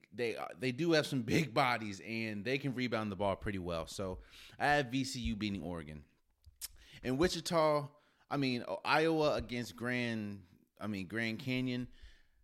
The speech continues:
Shouts out to Grand Canyon for making it to the, uh, N C double A tournament, but you have more than likely the player of the year in Luka Garza, and Iowa can shoot the lights out,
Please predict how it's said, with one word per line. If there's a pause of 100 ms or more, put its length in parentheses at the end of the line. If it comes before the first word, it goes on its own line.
(220)
Shouts
out
to
Grand
Canyon
for
making
it
to
the,
uh,
N
C
double
A
tournament,
but (460)
you
have (500)
more
than
likely
the
player
of
the
year
in
Luka
Garza, (340)
and (420)
Iowa (380)
can
shoot
the
lights
out,